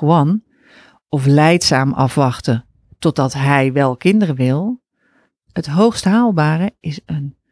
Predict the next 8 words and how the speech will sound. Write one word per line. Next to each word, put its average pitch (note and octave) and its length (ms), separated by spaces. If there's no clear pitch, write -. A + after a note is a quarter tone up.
werkbaar D3 1200
liefdesideaal C3 1300
voor - 180
iedereen." C3+ 640
En F3 320
dat G3+ 340
wilde A#3 280
ik - 260